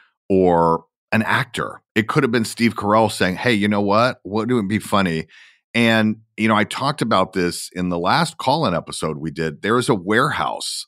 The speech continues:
of props that <laughs> exists somewhere. Maybe at this point they've given them up. That any prop that was used in any episode at any time, they saved it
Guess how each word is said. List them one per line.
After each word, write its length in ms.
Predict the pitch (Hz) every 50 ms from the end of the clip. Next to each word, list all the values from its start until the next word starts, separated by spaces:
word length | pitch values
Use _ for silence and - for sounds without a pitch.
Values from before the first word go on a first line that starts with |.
| _
of 400 | - 85 87 85 78 - - - - _ _ _ _ _
props 680 | - - 120 135 156 127 67 - - - - - - - -
that 160 | 98 101 -
<laughs> 20 |
exists 720 | - - - 87 82 85 90 117 135 135 95 82 - - -
somewhere. 460 | - 131 156 170 135 98 82 78 78
Maybe 400 | 80 92 - - - 135 139 143
at 100 | 123 98
this 160 | 123 143 -
point 320 | - - 131 113 107 98 -
they've 180 | 98 95 85
given 240 | - 117 113 110 104
them 140 | 98 95 123
up. 320 | 156 147 95 - _ - - - _ _ _ _ -
That 180 | 123 123 - - _ _ _ _ _ _ -
any 220 | 127 156 190 202 165
prop 520 | - - - 151 160 175 170 156 - -
that 120 | 127 92
was 220 | 98 110 104 98 98
used 420 | 110 135 151 147 143 123 107 -
in 240 | 107 110 113 110 110 _ _ -
any 380 | 131 139 151 165 165 156 151 - -
episode 480 | 139 151 175 - - - 131 117 110
at 120 | 117 117 - _ -
any 220 | 113 117 131 135
time, 400 | 131 - - 147 156 165 156 139
they 160 | 123 120 113
saved 500 | 110 - - 123 123 147 165 180 - -
it 140 | - - -